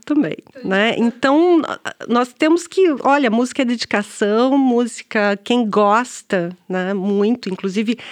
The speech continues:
tem esse, esse mito do prodígio, né? Os prodígios é aqueles que tavam, ficavam em cima do instrumento até conseguirem ouvir o que eles queriam ouvir, mas eles ficavam horas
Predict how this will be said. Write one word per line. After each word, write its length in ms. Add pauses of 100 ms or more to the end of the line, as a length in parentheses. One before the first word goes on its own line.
(260)
tem 180
esse, 220
esse 220
mito 280
do 100
prodígio, 1120 (480)
né? 240
Os 140
prodígios 840
é 100
aqueles 420
que 440 (260)
tavam, 360 (640)
ficavam 520
em 40
cima 280
do 80
instrumento 680
até 420
conseguirem 580
ouvir 240
o 80
que 100
eles 220
queriam 400
ouvir, 300
mas 180
eles 120
ficavam 360
horas 560